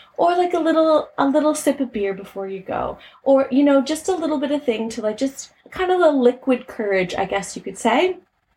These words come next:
to just kind of alleviate some of the nerves. Like,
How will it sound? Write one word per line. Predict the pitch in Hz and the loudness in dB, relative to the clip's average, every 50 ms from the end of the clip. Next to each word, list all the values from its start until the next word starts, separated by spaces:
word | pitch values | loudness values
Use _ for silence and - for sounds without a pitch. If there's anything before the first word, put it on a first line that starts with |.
| _ _ _ _ _ _ _ - - 262 262 | _ _ _ _ _ _ _ -6 -6 -4 0
to | - 294 | 0 0
just | - 294 302 302 - | 0 0 -2 -2 -2
kind | - 302 294 | -2 0 0
of | 277 269 - - | 0 0 2 2
alleviate | 240 240 233 226 226 226 226 220 208 196 - | 2 4 4 2 2 2 0 0 0 0 -2
some | - 226 202 | -4 -4 -4
of | 196 196 | -2 -4
the | 190 | -2
nerves. | 185 180 175 - 185 - - 240 | -2 -2 -4 -4 -6 -6 0 0
Like, | 233 233 233 - | 0 0 0 -4